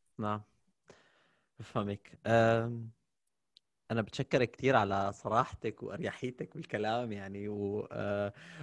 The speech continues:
والنا-، الناس اللي بتعرفك على، على، عن طريق الإنستغرام وبتشوفك بتقول: "هاي هي لين"، يعني لين ما اختلفت أبدا.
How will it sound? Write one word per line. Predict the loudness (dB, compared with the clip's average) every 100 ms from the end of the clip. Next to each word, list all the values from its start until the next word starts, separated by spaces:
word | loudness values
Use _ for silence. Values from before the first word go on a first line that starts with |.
| -6
والنا-، | 0 0 0 4 6 6
الناس | 6 6 8
اللي | 8 8
بتعرفك | 12 12 12 10 6
على، | 4 2 0 -2 -2 -2 -4
على، | -8 -6 -6 -6
عن | -6 -4 -2
طريق | 2 4 4 2
الإنستغرام | 4 4 4 2 4 4 6 6 10 10 10 4 0
وبتشوفك | 2 2 0 2 4 6 2
بتقول: | 2 -4 -4 -6 _ _ -2
"هاي | -2
هي | 0 0 0
لين"، | -2 -4
يعني | -6 -8 -4
لين | -2 0
ما | -2
اختلفت | -2 0 0 0 -4
أبدا. | -2 -2 -2 -4